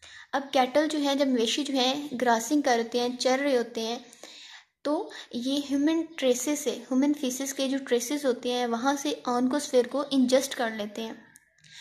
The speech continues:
जब ये इंजेस्ट करते हैं तो इनका जो स्टमक होता है, स्टमक के जो एंजाइम्स होते हैं वो इस लार्वा को इफेक्ट नहीं करते। तो लार्वा जो है इनकी इंटेस्टाइन में दाखिल हो जाता है। जब लार्वा इंटेस्टाइन में दाखिल होता है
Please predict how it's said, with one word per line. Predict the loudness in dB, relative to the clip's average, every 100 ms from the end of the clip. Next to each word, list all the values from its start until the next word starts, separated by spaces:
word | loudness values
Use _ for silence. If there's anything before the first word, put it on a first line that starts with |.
| -20 -4
जब | -2 2
ये |
इंजेस्ट | 2 4 0 0
करते | -2 -2 0 0
हैं | -2 -6 -14 -20 -12
तो | -6 -2
इनका | 0 2 0 0
जो | 0 2 2 2 -6 -18
स्टमक | -4 0 0 0 -4
होता | -4 -4
है, | -4 -4
स्टमक | -4 -4 -2 -2
के | -6
जो | -8
एंजाइम्स | -2 0 2 2 2 0
होते | -2 -2
हैं | -4 -4
वो | 0 0
इस | -2 -6 -2
लार्वा | 0 2 0
को | -2 -2 -4
इफेक्ट | -4 -4 -4 -6 -18 -12 -6
नहीं | -2 0 -2
करते। | -4 -8 -12 -14 _ _ _ _ _ _ _ -4 0
तो |
लार्वा | 2 2 4 4
जो | 4
है | 2
इनकी | 0 -2 0
इंटेस्टाइन | 2 4 4 2 2
में | 2 4
दाखिल | 2 2 -2
हो |
जाता | -2 -4 -6
है। | -12 -14 -20 -18 -18 -10 0
जब | 2
लार्वा | 4 2 2
इंटेस्टाइन | 2 0 0 2 2
में | 2 2
दाखिल | 2 0 -4
होता | -2
है | -6